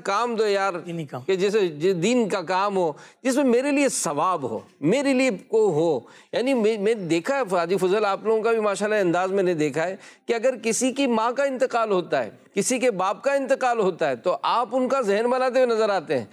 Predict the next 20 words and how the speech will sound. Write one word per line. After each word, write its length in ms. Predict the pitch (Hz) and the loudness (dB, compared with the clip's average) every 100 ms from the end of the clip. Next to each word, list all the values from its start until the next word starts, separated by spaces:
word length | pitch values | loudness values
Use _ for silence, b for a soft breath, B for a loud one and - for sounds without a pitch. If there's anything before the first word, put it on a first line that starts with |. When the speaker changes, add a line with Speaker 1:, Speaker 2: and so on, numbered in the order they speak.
| B B - | B B -4
Speaker 1:
کہ 60 | |
یار 80 | 240 | -2
ابا، 320 | 208 175 220 | -2 0 0
ابا 340 | 226 180 190 247 | 0 -2 0 0
نے 100 | 233 | 0
اتنا 220 | 220 240 | 0 -2
کاروبار 500 | 220 208 220 220 214 | -2 0 0 0 -2
چھوڑا، 300 | - 190 202 | 0 0 2
اتنا 320 | 208 185 226 196 | -2 -2 -2 0
گھر 200 | 175 202 | -2 0
چھوڑا، 240 | 175 202 | 0 2
اتنے 240 | 214 175 214 | 0 0 -2
آپ 180 | 202 180 | -2 -2
کو 100 | 202 | -2
بینک 300 | 175 180 196 | 0 0 0
بیلنس 300 | 196 208 170 | 2 2 2
دے 180 | 175 175 | 0 0
کر 140 | 202 | -2
چلے 320 | 165 160 170 | 0 0 2
گئے، 220 | 160 185 | 2 -2